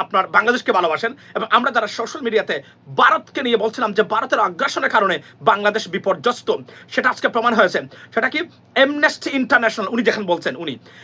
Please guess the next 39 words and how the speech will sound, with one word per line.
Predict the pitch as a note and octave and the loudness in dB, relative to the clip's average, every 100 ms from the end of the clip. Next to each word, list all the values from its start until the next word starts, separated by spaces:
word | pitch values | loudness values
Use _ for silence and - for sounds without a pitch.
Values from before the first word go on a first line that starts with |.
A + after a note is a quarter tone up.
| - | -6
এবং | E3+ G#3 | -2 0
সারা | A#3+ B3 | 2 4
ভারতীয়রা | A3 B3+ C4 A#3+ F#3+ | 6 4 4 2 2
দেখছে, | F#3+ A3 | 0 0
কারণ | G3+ | -2
it's | G3+ G#3 | -2 2
a | |
very | A#3 G4 A#3 | 2 2 -2
popular, | A#3+ G#3 F3+ | 2 2 2
আ, | D#3 D#3 | 2 0
চ্যানেল, | D3+ E3 B2+ A#2+ - | 0 -2 -2 -8 -14
বিশেষ | E3+ B3 | -6 -4
করে | - G#3 | 0 -2
বিজেপি | E3 F3 G3+ A3 B3 C#4+ D#4 _ - | -2 -6 0 0 0 -4 -6 _ 0
যারা | F3+ | 2
আছে | D#3 A3 C4+ - - | 2 0 -2 -10 -6
এবং, | D#3+ D#3+ C#3+ - - | -4 -4 -12 -10 2
আ, | E3 D#3+ | 2 2
আপনার, | E3 D#3+ F#3 F3 | -4 0 -2 0
আ, | E3 | -2
like | E3 F3+ - | 0 0 0
fundamentalist | G#3+ G3+ G#3 B3 - A3 G#3 - | -2 0 0 -2 -2 -2 0 0
যারা | D3+ | -2
আছে, | B2 - | -2 -6
অর্থাৎ | C3+ D#3 - _ - | -6 -6 -8 _ -8
ন্যাশনালিস্ট | G3 C4 - D4 A3+ - D#3+ - D3 | -2 -2 0 2 2 0 -10 -10 -2
যারা | D3+ C#3 C3+ - | 0 0 -6 -10
ইন্ডিয়াতে | F3 F3+ F3 - | -6 0 0 -2
আছে, | F3+ | -6
তাদের | F#3 G#3+ | -2 0
জন্য | A3+ B3 B3 - - C3 | 0 -2 -4 -12 -10 2
very | D#4 D#4 A3+ | 2 4 0
popular | - E3 | 2 0
channel | D3 D#3 D3+ | 0 -2 0
এবং | D#3 | 0
they | A#3 B3+ C#4+ | 0 4 6
were | C#4+ | 6
number | C#4+ C4 | 4 4
one, | G#3 | 4